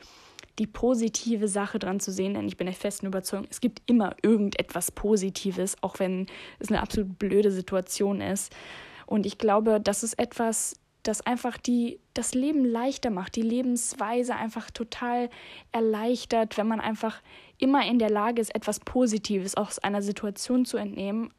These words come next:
auch wenn die Situation selber nicht so schön ist.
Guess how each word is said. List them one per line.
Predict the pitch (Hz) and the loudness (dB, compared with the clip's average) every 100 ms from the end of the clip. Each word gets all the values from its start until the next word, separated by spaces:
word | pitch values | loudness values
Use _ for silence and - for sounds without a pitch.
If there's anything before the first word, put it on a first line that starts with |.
| - | -2
auch | 214 214 | -2 -2
wenn | 208 202 | -2 -2
die | 196 | 2
Situation | 214 214 190 190 185 175 | 0 0 -4 -4 -6 -2
selber | 196 170 165 165 - _ _ _ _ | 0 0 0 -4 -6 _ _ _ _
nicht | - 214 - | -2 -2 -2
so | - - | -6 -4
schön | - - - | -4 -4 -8
ist. | - - | -10 -12